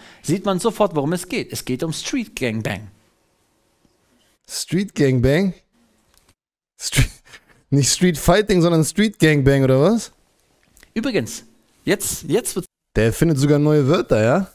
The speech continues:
Speaker 1: sehr interessant. Jetzt bitte, wir haben jetzt im ersten Teil ja wirklich gelernt, unser Gehirn einzuschalten, nicht wahr? Jetzt bitte analysieren Sie mit mir, das war auf dem Stripped-Album im Coverbuch drinnen.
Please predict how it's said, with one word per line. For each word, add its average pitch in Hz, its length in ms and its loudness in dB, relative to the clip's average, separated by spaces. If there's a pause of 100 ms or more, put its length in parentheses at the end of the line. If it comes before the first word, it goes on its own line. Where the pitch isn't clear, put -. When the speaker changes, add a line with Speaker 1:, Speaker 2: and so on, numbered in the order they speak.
(180)
Speaker 1:
sehr 175 280 0
interessant. 110 480 -8
Jetzt 143 240 -6
bitte, 247 320 -4 (140)
wir 131 140 -2
haben 202 160 2
jetzt 226 160 -4
im 185 60 -4
ersten 214 340 -4
Teil 180 200 0
ja 170 160 4
wirklich 202 320 -4
gelernt, 160 320 0
unser 139 180 -4
Gehirn 135 300 -2
einzuschalten, 110 500 -6
nicht 101 120 -8
wahr? 175 260 -2 (760)
Jetzt - 300 -4
bitte 214 240 -4
analysieren 135 480 -2
Sie 196 80 -2
mit 180 180 -4
mir, 135 400 -2 (500)
das 214 200 -2
war 254 140 -4
auf - 180 -6
dem 160 140 -4
Stripped-Album 165 2000 -4 (500)
im 277 300 -4
Coverbuch 196 920 -2 (600)
drinnen. 156 420 2